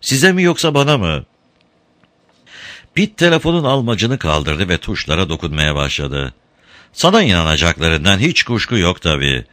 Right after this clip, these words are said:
Yani Adrian Hunter lehimde tanıklık yapana dek. Şu anda onun yüzünde de birkaç iz bulunuyor olmalı." Pitt dikkatini telefona yöneltti. Öbür uçta telefona yanıt veren ses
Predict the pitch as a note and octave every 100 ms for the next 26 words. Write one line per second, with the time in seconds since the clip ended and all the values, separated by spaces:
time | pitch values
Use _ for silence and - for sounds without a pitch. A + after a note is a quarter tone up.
0 | _ - - F2+ F2+ D2+ D#2 - G2 D#2+
1 | F#2 F2 E2+ F2+ B2+ F#2+ G2+ F2 G2+ G#2+
2 | A2+ G#2+ G#2 G#2+ A#2+ A#2+ G2 F2 F2 F2
3 | C#2 C2+ - _ - - - G3 F#3 F3
4 | D3 C#3+ F3+ C#3 A#2+ A#2+ F#2+ G2 F2+ F#2
5 | E2+ G#2+ - G#2+ A2 D2+ E2+ E2 F2 E2+
6 | D2+ D2 C#2+ C#2+ C2+ B1+ _ _ _ -
7 | - _ - G#3+ - E3+ E3 D3+ D#3 C#3+
8 | B2 F2+ G2 F#2+ D2 C#2+ D2 C#2+ D2 C2+
9 | A#1+ _ D#3 F3 B2 D#2 F#2+ F#2 G2+ E2
10 | G2 F2 D#2 A#2 - E2 E2 E2 F2 F2+